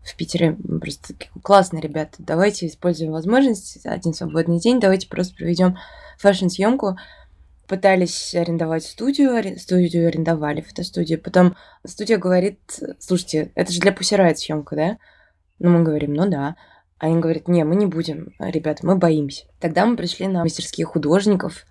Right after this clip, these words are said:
наших знакомых, просто независимое помещение. Ну, то есть это какой-то новый уровень пиздеца, потому что раньше нас задерживали на улицах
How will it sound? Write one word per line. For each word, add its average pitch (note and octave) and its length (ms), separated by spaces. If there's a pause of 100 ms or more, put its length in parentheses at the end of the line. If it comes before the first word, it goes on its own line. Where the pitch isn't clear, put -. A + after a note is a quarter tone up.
(100)
наших D#3+ 380
знакомых, F3+ 640
просто F#3+ 500
независимое E3+ 720
помещение. G#3+ 800 (320)
Ну, A#3 240
то A#3+ 100
есть A#3+ 160
это G3+ 200
какой-то G3 360
новый G3+ 280
уровень E3+ 240
пиздеца, E3 420
потому F3+ 240
что F3+ 160
раньше F#3 260
нас D#3+ 120
задерживали D3 420
на C#3+ 160
улицах D4+ 540